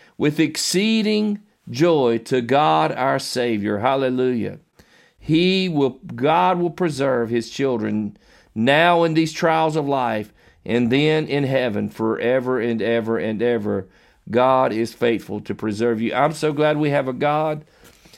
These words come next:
that doesn't worry about what's coming next. He already knows it. Not only does he know it, he's already in control of it. I'm so glad we've got a God that can preserve us. He can provide for us.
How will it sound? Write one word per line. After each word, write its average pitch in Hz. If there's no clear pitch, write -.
that 131
doesn't 143
worry 156
about 151
what's 147
coming 143
next. 151
He 165
already 156
knows 147
it. 147
Not 151
only 151
does 131
he 143
know 151
it, 151
he's 135
already 156
in 151
control 156
of 151
it. 147
I'm 160
so 151
glad 156
we've 151
got 156
a 143
God 156
that 147
can 131
preserve 143
us. 160
He 151
can 156
provide 156
for 160
us. 160